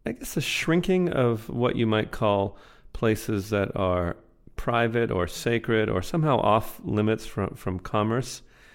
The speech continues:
and the replacement of that norm with a different norm, which is to say, if there's, you know, any time or place that someone is, um,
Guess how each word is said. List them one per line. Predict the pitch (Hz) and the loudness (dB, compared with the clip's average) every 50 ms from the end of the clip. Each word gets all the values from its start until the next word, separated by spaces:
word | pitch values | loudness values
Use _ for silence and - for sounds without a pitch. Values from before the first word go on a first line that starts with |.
| - - - | -14 -6 0
and | - 127 127 | 2 4 4
the | 131 127 | 4 4
replacement | 135 - - 170 170 165 - 147 131 | 2 2 2 2 2 2 2 0 2
of | 117 | 4
that | 120 117 110 - | 4 2 2 2
norm | 110 104 107 104 107 110 113 117 117 117 110 | 2 2 4 4 4 4 4 4 4 2 2
with | 101 98 95 98 95 92 87 - - - - - - - | 2 2 2 2 2 0 -2 -6 -10 -18 -18 -20 -14 -6
a | - 135 120 | -2 -2 0
different | 143 175 190 185 - 156 131 - 113 | 2 2 2 2 4 2 2 2 2
norm, | 107 98 98 98 98 101 | 4 4 4 4 4 2
which | 107 107 107 - - | 2 0 -2 -2 -2
is | 110 107 92 | -2 -2 -2
to | - - | -4 -10
say, | - - - - 110 104 101 101 101 104 110 - - - - - | -10 -6 0 2 4 4 4 4 4 2 0 -2 -4 -10 -10 -6
if | - 120 - - - | -4 -4 -4 -2 0
there's, | 123 117 113 107 107 107 107 - - - - - - - _ - - | 2 4 4 4 2 2 -2 -4 -10 -12 -14 -14 -16 -18 _ -16 -10
you | - 139 120 113 | -6 -4 -2 -2
know, | 107 113 - - | -2 -2 -2 0
any | - 139 151 151 131 | 0 2 2 2 0
time | - - - 127 127 127 123 | -2 0 2 2 4 4 2
or | 113 101 | 2 0
place | - - - 110 113 120 123 - - - | 0 0 0 2 2 2 2 0 -2 -6
that | - 104 - - - - - - - - - - _ - | -6 -6 -6 -6 -10 -20 -20 -20 -20 -20 -20 -20 _ -14
someone | - - 120 120 120 113 107 101 | -6 -2 0 0 2 2 2 0
is, | 95 98 98 92 92 98 101 | 0 0 -2 -2 -4 -6 -6
um, | 98 92 92 90 90 87 - | -4 -4 -2 -4 -4 -6 -8